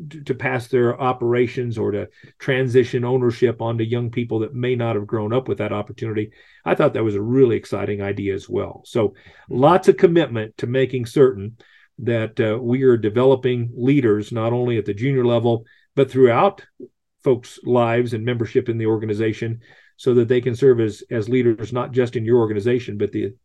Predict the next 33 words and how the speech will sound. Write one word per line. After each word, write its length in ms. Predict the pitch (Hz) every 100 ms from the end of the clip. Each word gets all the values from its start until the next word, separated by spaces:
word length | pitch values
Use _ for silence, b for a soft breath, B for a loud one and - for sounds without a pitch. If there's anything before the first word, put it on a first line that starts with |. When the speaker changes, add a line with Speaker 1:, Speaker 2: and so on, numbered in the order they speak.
| 139
Speaker 1:
beef 200 | 113 117
industry 300 | 107 - 101
at 80 |
large. 380 | 101 98 87 - _ _ _ _ _ _ _ _ _ _ _ _ _ _ _ _ _ _ -
Speaker 2:
Very 220 | 92 90
good. 380 | 85 120 120 -
So 260 | - 98
those 300 | 92 101 110
are 100 | 113
the 320 | 104 98 92 82
five 340 | _ 104 107 113
strategic 600 | - - 117 101 110 -
plans 440 | 107 110 120 120
and 160 | 87 85
kind 200 | 95 95
of 60 |
Speaker 1:
Yeah. 140 | 92 85
Speaker 2:
a 20 |
little 240 | 85 98
bit 180 | 92 98
of 100 | 92
the, 220 | 87 87 - _ _ _ _ -
the 140 | -
insight, 800 | 104 110 - 107 104 123 - -
uh, 260 | 90 87 87
within 400 | 90 85 98 107
those 180 | 98 95
strategies, 840 | - 98 98 95 90 110 117 98
uh, 120 | 87 85
relative 540 | 90 95 - 98 90
to 140 | -
the 100 | 82
initiatives 720 | 82 82 92 - 120 151 -